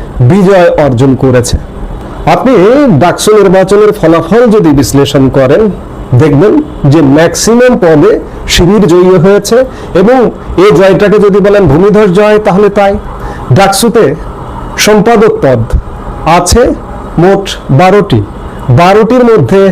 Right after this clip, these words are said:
নয়টি পদে শিবির জয়লাভ করেছে এবং প্রত্যেকটা পদে বিপুল ভোটে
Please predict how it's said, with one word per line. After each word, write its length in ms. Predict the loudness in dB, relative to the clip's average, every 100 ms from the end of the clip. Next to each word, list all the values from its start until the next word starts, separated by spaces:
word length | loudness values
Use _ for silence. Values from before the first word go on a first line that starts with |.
| -2 -10 -14 -14 -14 -2 0
নয়টি 360 | 2 2 2 2
পদে 220 | 2 2 0
শিবির 300 | 0 2 2 2
জয়লাভ 280 | 2 2 2 0
করেছে 260 | 0 0 0 2
এবং 140 | 2 2 2
প্রত্যেকটা 720 | 2 0 -2 -2 -2 -2 -2 -2 0
পদে 360 | 0 2 2 2 2 2
বিপুল 320 | 0 0 2 2 2
ভোটে 300 | 2 2 2